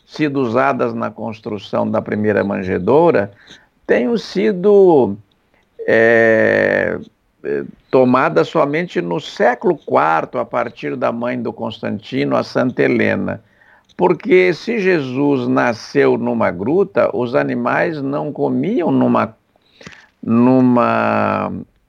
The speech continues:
manjedoura de madeira. Essa manjedoura era um coxo feito na própria pedra,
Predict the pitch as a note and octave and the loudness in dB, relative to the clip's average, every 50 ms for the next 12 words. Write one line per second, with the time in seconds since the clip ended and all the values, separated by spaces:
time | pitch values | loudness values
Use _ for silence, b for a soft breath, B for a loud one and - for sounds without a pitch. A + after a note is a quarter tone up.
0 | _ _ B2+ A#2+ A#2+ C3 C3 B2 A2+ B2+ A#2+ A2+ G2+ G#2+ B2+ C3 C3 B2 A#2 A2+ | _ _ -6 -2 0 0 0 0 0 0 0 0 0 0 2 2 4 4 2 2
1 | G#2+ G#2+ A#2 C3 B2+ A#2+ A2+ A2+ G#2 G2 G2+ A#2 G#2+ G#2+ G#2+ F#2 F2+ F2+ - - | 0 -2 -4 -2 0 0 0 0 -2 -2 -2 0 2 2 2 2 0 -2 -2 0
2 | F#2 A#2 C3 - - - C#3+ C#3 C3+ C#3 C#3+ B2+ C#3 C#3+ C3+ A#2+ A2+ B2 B2+ C#3 | 2 2 2 0 -2 -4 -4 -2 -2 -4 -6 -2 -2 -2 -2 0 0 0 2 2
3 | D3+ D#3 D#3 E3+ D#3 D#3 - - - B2+ C3 C3+ C#3+ C#3 - E3+ D3 D3+ - _ | 2 2 2 2 -2 -4 -8 -6 -2 2 2 2 2 0 -2 -6 -8 -10 -6 _
4 | C#3+ C#3+ E3 D#3+ - E3 D#3 D#3 D3 B2 - - C#3 C#3+ C#3 - E3+ E3 E3+ - | 2 2 2 2 0 -2 0 0 0 -2 0 0 0 0 2 0 -2 -4 -4 -2
5 | - C3+ C#3 D3+ D3+ C3 A2 G2+ G2 F#2+ G#2 | 0 2 2 4 2 2 0 -2 -2 -4 -6